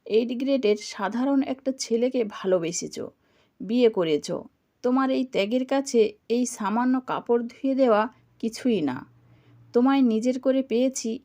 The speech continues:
এটাই আমার শ্রেষ্ঠ পাওয়া। বরং আমার ভালোই লাগে,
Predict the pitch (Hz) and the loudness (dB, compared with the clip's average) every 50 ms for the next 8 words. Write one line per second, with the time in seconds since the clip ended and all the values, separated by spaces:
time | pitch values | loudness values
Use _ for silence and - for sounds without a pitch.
0 | - 214 208 208 247 254 277 277 - - 240 240 247 254 233 233 - - - 226 | -6 -6 -4 0 0 0 0 0 -2 -4 -2 0 0 0 -2 -4 -6 -2 0 0
1 | 220 - - - 202 180 185 160 135 123 123 - - - _ _ _ _ _ _ | 0 0 0 -2 -2 0 0 -2 -2 -2 -4 -6 -10 -12 _ _ _ _ _ _
2 | - - 190 226 247 262 269 240 240 240 240 _ - 180 196 226 247 247 233 214 | -8 0 2 2 4 4 4 2 2 0 -2 _ -8 -4 -2 0 0 0 0 -2
3 | - - 202 233 254 269 247 220 226 247 269 _ _ _ _ - 233 233 247 247 | -4 -4 -2 2 2 2 2 2 0 -2 -6 _ _ _ _ -4 -2 0 2 2
4 | 254 226 214 196 208 - 254 | 2 0 0 -2 -2 -2 -6